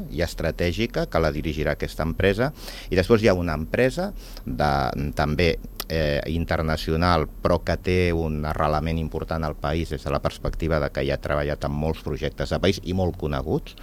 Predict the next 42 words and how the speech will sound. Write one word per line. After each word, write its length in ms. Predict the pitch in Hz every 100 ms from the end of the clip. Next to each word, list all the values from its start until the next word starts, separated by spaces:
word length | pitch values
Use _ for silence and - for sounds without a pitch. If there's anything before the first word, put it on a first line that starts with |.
| - - - - - -
eh, 160 | 64 -
ja 140 | 64 69
direm 240 | 73 73
qui 220 | 69 - 101
és 160 | 127
després, 400 | - - 87 113
però 280 | - 69 67
tothom 300 | 69 69 69 76
s'ho 140 | 78
pot 220 | - 67
imaginar, 560 | 73 73 69 69 80 143 - - - - -
i, 300 | 113 110 107
eh, 540 | 92 90 87 85 80 78 -
i 360 | 95 87 85 85
amb 160 | 85 87
ells 180 | 92 90
treballarem 460 | 107 101 98 95
més 220 | 95 101 107
la 100 | 85
part 240 | 87 85
més 140 | 87 82
de 80 |
disseny, 460 | 87 76 71 65 58 - - -
no? 160 | 120
O 100 | 165
sigui, 480 | - 73 73 73 71 - - - -
tota 200 | 76 71
la 120 | 73
part 180 | 76 73
de 80 | 76
disseny, 480 | 107 113 127 131 117
la 120 | 82
part 260 | 80 76 -
que 100 | 92 82 73
potser 260 | - 95 101
més 200 | 110 95
visual, 480 | 110 98 92 78 62 71
la 100 | 78
que 120 | 78
veurà 540 | 73 76 82 85 85 80 -
potser 320 | 87 - 80
tothom, 440 | 80 78 65 58